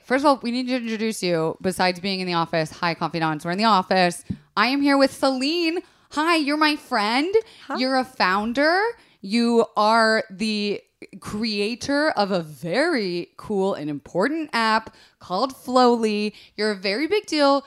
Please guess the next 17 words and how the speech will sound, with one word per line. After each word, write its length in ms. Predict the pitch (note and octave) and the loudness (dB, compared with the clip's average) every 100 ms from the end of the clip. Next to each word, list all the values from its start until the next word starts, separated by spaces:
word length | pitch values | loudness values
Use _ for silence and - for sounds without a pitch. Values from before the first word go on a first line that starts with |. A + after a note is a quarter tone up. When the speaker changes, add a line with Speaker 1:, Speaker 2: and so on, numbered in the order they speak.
| _ | _
Speaker 1:
but 140 | - A3+ | -12 -10
you're 100 | A3+ | -8
so 240 | - A#3 | -4 0
young 240 | C#4+ C#4+ C#4 | 2 2 0
and 80 | |
you're 100 | B3+ | -4
accomplishing 420 | A#3 A#3 G#3 G#3 G#3 | -4 -6 -6 -10 -12
so 340 | - - G3+ | -10 -2 2
much. 400 | C#4 A3+ A3 - - - _ | 2 2 0 -6 -20 -20 _
And 340 | G#3+ G#3+ G#3+ F#3+ | -4 -2 -2 -4
we, 120 | G#3+ | -4
like, 200 | G#3+ G#3 _ F#3+ | -2 -4 _ -12
became 340 | G#3 A#3+ C4 | -8 -4 -2
friends 220 | D4 D4+ | 0 0
on 120 | D#4+ | 0
the 80 | E4 | 0
side, 520 | D#4 A#3 A3 A3 A3 | 0 0 0 -2 -4